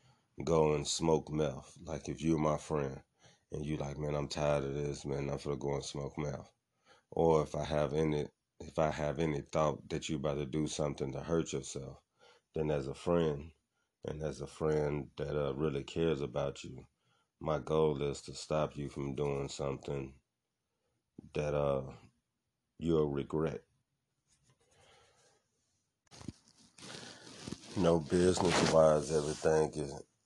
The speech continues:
is going good, it's going slow. And I don't know, I'm just learning so much.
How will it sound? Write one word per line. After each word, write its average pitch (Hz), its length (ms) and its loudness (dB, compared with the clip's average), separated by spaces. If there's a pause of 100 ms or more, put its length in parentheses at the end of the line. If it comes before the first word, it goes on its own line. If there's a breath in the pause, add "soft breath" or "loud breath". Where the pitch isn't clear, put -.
(100)
is 73 180 -6
going 92 480 4
good, 87 400 2 (320)
it's 69 180 -6
going 73 380 6
slow. 76 640 4 (1400)
And 78 760 4 (1400 loud breath)
I - 40 -4
don't 92 100 6
know, 82 60 10
I'm 82 200 10
just 76 240 0
learning 80 380 10
so 73 300 6
much. 73 340 2